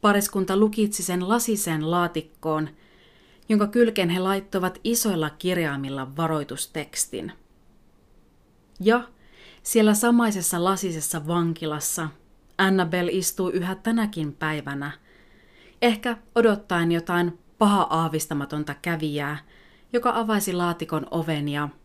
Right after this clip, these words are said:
päästäisi nuken ja sen sisällä ollen hengen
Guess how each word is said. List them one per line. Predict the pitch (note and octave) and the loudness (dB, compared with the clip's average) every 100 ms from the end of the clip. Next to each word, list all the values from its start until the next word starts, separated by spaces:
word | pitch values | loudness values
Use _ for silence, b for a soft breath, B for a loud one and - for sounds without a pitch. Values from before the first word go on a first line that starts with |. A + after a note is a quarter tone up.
| _ _ | _ _
päästäisi | F3 D#3+ - D#3 D#3+ | 0 0 -2 -4 -2
nuken | D#3 F3 F3 D#3 C#3+ | 0 0 0 -4 -4
ja | D3 D3 - _ _ _ _ | -4 -6 -10 _ _ _ _
sen | - F3 | -2 -2
sisällä | E3+ E3+ D#3+ D3+ - | 0 -2 0 -2 -2
ollen | D#3 D#3 D3+ | -2 0 -2
hengen | C#3+ D#3 D3+ C#3 D3 | -2 -2 -2 -4 -8